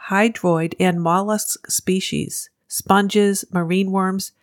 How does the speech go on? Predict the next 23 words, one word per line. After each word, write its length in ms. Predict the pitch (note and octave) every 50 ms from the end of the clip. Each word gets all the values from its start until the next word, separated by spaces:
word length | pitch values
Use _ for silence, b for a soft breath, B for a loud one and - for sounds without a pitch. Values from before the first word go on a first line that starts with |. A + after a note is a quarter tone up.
| _ _ _ -
and 260 | F#3 E3 E3 E3 -
crustaceans. 920 | - F3+ F3 - - - F#3 G3+ G#3+ - - D#3+ - - D#3 - - - - _ _ _ _ _ _ _ _ _ _ _ _ _ _ _ _ _ _ _
Key 480 | - - - A#3 A#3+ B3+ C#4 D4+ - _
Cocker 540 | - - G#3+ G3 F#3+ F#3+ - G#3+ G#3 G3+ -
Marine 460 | F#3+ G3+ G3 F3 F#3 F3+ F3+ F3+ F3+
Reserve. 640 | F3+ F#3 F3+ - - E3 D3+ C#3+ - C3+ - _ _ _ _ _ _ _ _ _ _ _ _ _ _ _ _ _
This 200 | A3+ A3+ - -
is 100 | A#3+ G#3+
a 60 | G3
great 360 | F3 - F3+ F#3 G#3+ A3+ -
place 320 | - - B3 A3+ G3+ - -
to 100 | - F#3+
see 220 | - - G3 F#3
many 320 | F3+ F3 F3 F3+ G3 G#3+
marine 400 | G#3 G3+ G3 F3+ F#3 G3 A3 B3
creatures 480 | C4 - - F#3+ E3 - - F3 E3 -
such 240 | - F3+ F3 - -
as 160 | D#3+ D#3 - - -
eels, 460 | F3+ F3+ F3 E3 F#3 G#3+ - - - -
sharks, 680 | - - - F#3+ E3+ D#3+ D#3+ E3+ - - - - - -
stingrays, 720 | - - F3+ F3 F3 E3 D#3+ D#3 D#3 F3 F#3+ - - - - _ _ _ _
barracuda, 800 | - F#3 F#3+ G#3+ A#3+ B3 B3 - - A3+ F#3+ F3 F3 F3 G3 G3+ - _ -
tarpon, 560 | - - F3+ F3 F3 - - E3+ F3 F#3+